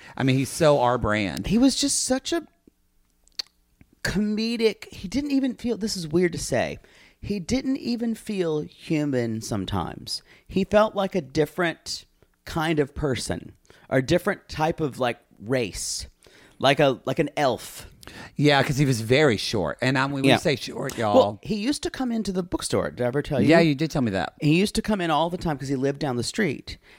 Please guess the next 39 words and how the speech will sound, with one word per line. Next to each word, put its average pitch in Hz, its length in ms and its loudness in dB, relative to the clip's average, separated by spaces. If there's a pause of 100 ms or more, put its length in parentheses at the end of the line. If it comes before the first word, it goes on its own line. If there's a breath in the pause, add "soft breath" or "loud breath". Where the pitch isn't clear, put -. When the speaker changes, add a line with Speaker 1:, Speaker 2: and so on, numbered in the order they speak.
(260 soft breath)
Speaker 2:
And 143 580 0
Steven, 123 680 -4
you 208 140 -6
met 220 220 -4
Steven, 98 440 -4
who 107 120 -4
used 104 200 -2
to - 60 -6
work 92 200 -2
with 92 240 -4 (840)
Dark 110 280 6
Speaker 1:
Oh. - 20 6
Speaker 2:
Pers-, 90 100 0
Dark - 320 -2
Pers-, 123 140 -6 (160)
Dark 117 220 -2
Personality 92 540 -4
for 120 120 0
Speaker 1:
Yeah, 107 140 6
Speaker 2:
a 55 60 2
while. - 180 -6
Speaker 1:
yeah, 113 180 4
yeah. 90 220 0 (100)
Speaker 2:
But 139 240 0
they 143 80 2
used 156 180 -2
to 139 60 -8
go 156 60 2
to 135 40 0
the 127 60 -4
same, 117 560 -6
um, 107 680 -8 (280)
A 107 200 2
A 202 40 0
meetings. - 420 -6 (580)
Speaker 1:
Oh, 143 280 8
yeah, 113 160 4
yeah, 107 140 4
yeah. 107 40 4